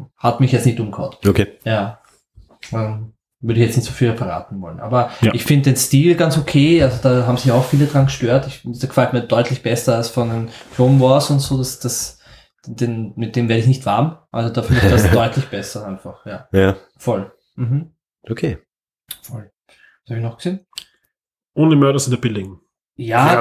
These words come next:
Speaker 3: Grandios.
Speaker 1: das ist super. Einfach, das hast du eh schon oft gesagt, das gefällt mir auch
Speaker 3: Aber jetzt
Speaker 1: richtig
Speaker 3: ist
Speaker 1: gut.
Speaker 3: fertig. Ne? Ja.
Speaker 1: Ja, ähm,
Speaker 3: Also die erste Staffel.
Speaker 1: aber das Beste, was ich gesehen hab, ist die neue Simpsons-Fol-, äh, Staffel auf
Speaker 3: Ist sie
Speaker 1: Disney
Speaker 3: gut?
Speaker 1: Plus. Ja, die ist super. Ich liebe Simpsons. Aber das ist auch,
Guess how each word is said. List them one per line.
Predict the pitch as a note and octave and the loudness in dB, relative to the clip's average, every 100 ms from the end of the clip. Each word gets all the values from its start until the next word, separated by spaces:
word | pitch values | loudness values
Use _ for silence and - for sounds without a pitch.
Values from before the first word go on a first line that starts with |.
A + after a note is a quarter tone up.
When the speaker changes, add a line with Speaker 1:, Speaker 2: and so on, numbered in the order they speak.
| A#2+ | 2
Speaker 3:
Grandios. | A2 G2 - - _ | 2 -2 -8 -16 _
Speaker 1:
das | C3+ C#3 | -4 -4
ist | C3+ | -6
super. | D#3 C#3+ D#3 D#3+ - | -6 -4 -4 -4 -8
Einfach, | C3 B2+ B2+ | -8 -4 -4
das | - C3+ | -6 -4
hast | C3 | -2
du | B2 | -2
eh | |
schon | C3 | -4
oft | B2+ C3 C3+ C3+ | -4 -4 -4 -6
gesagt, | - C3+ - | -8 -10 -10
das | - | -12
gefällt | - A#2+ | -10 -8
mir | A2+ | -8
auch | G#2+ - | -8 0
Speaker 3:
Aber | C#3 | 2
jetzt | C#3 | 2
Speaker 1:
richtig | |
Speaker 3:
ist | C#3+ | 2
Speaker 1:
gut. | C#3+ | 2
Speaker 3:
fertig. | B2 A2 - - | 0 -2 -6 -8
Ne? | A#2 - | -10 -10
Ja. | A2 G2 - _ _ _ - | -12 -12 -14 _ _ _ -4
Speaker 1:
Ja, | B2+ A3 - - - | 0 0 -2 -14 -8
ähm, | D3 | -2
Speaker 3:
Also | C#3+ C#3 | 2 4
die | |
erste | - - | 2 0
Staffel. | - G#2+ G#2+ - _ - | -2 -2 -4 -10 _ -6
Speaker 1:
aber | - D3 | 0 2
das | D3 - | 2 2
Beste, | D3+ D#3 | 0 2
was | F3+ E3+ | 0 0
ich | |
gesehen | D3 F3 E3+ | -2 0 0
hab, | E3 D3+ | -2 -4
ist | C#3 | -4
die | |
neue | D#3 C#3+ | 0 0
Simpsons-Fol-, | C#3+ F3 - C#3 A#2+ A2+ | 0 -2 -2 -4 -2 -2
äh, | A2+ A2 | -2 -2
Staffel | - G#2 G2+ G2 - | -4 -8 -10 -14 -12
auf | A#2 | -6
Speaker 3:
Ist | |
sie | - | 2
Speaker 1:
Disney | - A#3+ | 4 4
Speaker 3:
gut? | |
Speaker 1:
Plus. | C3+ B2+ - - - | 0 -6 -8 -16 -8
Ja, | A2 B2 | 0 2
die | |
ist | A#2 | 2
super. | - - A2 | -2 -8 -10
Ich | - | -8
liebe | A2+ G#2+ | -6 -6
Simpsons. | - G2 - A2+ | -8 -12 -10 -2
Aber | A2+ A#2+ | 2 4
das | A#2+ | 4
ist | C3 | 2
auch, | - - | 2 -2